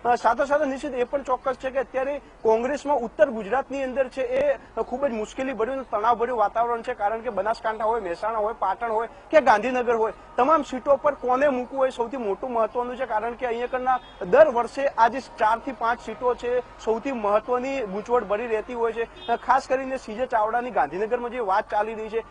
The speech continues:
એના પણ નામની ચર્ચા વિચારણા થશે, કારણ કે અમિત શાહ જ્યારે, અમ, ભાજપના ચાણક્ય ખુદ,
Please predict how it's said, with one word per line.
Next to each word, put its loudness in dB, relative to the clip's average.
એના 4
પણ 0
નામની -2
ચર્ચા -2
વિચારણા -2
થશે, -8
કારણ -2
કે -4
અમિત -2
શાહ -2
જ્યારે, 0
અમ, -4
ભાજપના 4
ચાણક્ય 0
ખુદ, 0